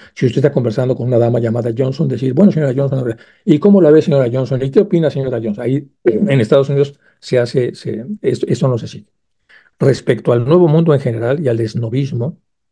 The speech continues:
en ese país, los pobres a menudo se vuelven ricos de repente, pero si poseen alguno de estos instintos de cortesía, evitarán cuidadosamente darse aires de grandeza o tratar de alardear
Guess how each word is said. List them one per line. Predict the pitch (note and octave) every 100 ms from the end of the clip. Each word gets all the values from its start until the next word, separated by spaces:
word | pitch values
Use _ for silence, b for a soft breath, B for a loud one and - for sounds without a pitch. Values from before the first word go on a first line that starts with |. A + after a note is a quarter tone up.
| _ _ _ _ -
en | G#3+ G3
ese | G3+ F#3
país, | F3+ C#3+ G#2 - _
los | - G#2
pobres | - B2 C#3+ E3 C3+
a |
menudo | G#2+ G#2 D#3 D3+
se | A#2
vuelven | B2+ D3 C#3+
ricos | A2+ D#3+ D#3 C#3
de |
repente, | A2 G2 - G3+ F3+ - - _ _ b b b b
pero | C3 C3
si | C3
poseen | C3 A2+ E3+ F3
alguno | D3 E3
de | C#3+
estos | C#3+ C3
instintos | B2 G#2+ - C#3+ D#3+ C#3+ C3+
de | -
cortesía, | G#2 G#2 G#2 - A#2+ C3 - _ b b
evitarán | B2 B2 A#2+ A#2+ D#3+
cuidadosamente | E3 B2+ B2 C3+ C3+ B2+ C3
darse | A#2+ C3 B2+
aires | A#2 B2+ A2+
de | G#2+
grandeza | F#2+ G#2 C#3 C#3 -
o | A2
tratar | - G#2 A2+ A#2+
de | A#2
alardear | A2+ G#2+ G#2 G#2+ B2 D3+